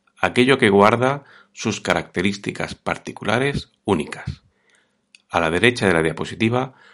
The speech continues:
podemos visualizar una posible representación gráfica de un virus. Los virus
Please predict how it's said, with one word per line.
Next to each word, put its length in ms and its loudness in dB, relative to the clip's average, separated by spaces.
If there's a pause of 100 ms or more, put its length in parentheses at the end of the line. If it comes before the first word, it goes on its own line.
(160)
podemos 440 0
visualizar 760 -2 (380)
una 260 2
posible 400 -4
representación 760 -6
gráfica 560 -4 (320)
de 240 -4
un 200 -2
virus. 400 -10 (2000)
Los 260 -6
virus 460 2